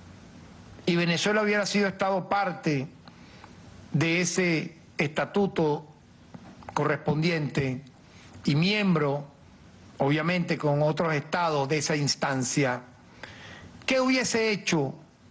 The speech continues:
o qué hubiera ocurrido, por ejemplo, para investigar, sancionar y judicializar, por ejemplo, la acción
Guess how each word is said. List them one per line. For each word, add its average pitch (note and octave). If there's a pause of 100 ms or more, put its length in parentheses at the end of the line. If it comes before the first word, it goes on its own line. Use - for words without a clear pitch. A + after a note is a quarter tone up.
(1400)
o E3
qué A#3+
hubiera A#3+
ocurrido, F3+
por D#3+
ejemplo, D#3+ (580)
para G#3+
investigar, G#3 (1500)
sancionar G3+
y A3+
judicializar, G3
por G#3
ejemplo, G3 (1600)
la G3 (680)
acción A3